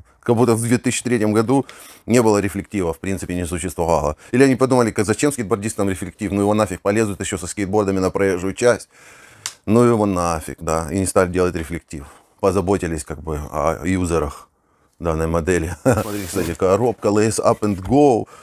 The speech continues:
э, беги, короче, счастлива. Ну, ну, ну, согласитесь, да, давайте, давайте подпишемся вместе, давайте ударим в колокол. Нев-, не Нойра, Нойра по-немецки это нервно.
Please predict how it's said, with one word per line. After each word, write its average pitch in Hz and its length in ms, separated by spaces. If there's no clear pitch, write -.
э, 98 320
беги, 107 640
короче, 120 460
счастлива. 101 760
Ну, 117 260
ну, 120 320
ну, 110 220
согласитесь, 113 520
да, 110 180
давайте, 95 400
давайте 117 260
подпишемся 127 560
вместе, 110 340
давайте 107 480
ударим 104 380
в - 60
колокол. 110 560
Нев-, 113 560
не 113 180
Нойра, 135 380
Нойра 131 300
по-немецки 123 440
это 110 120
нервно. 101 500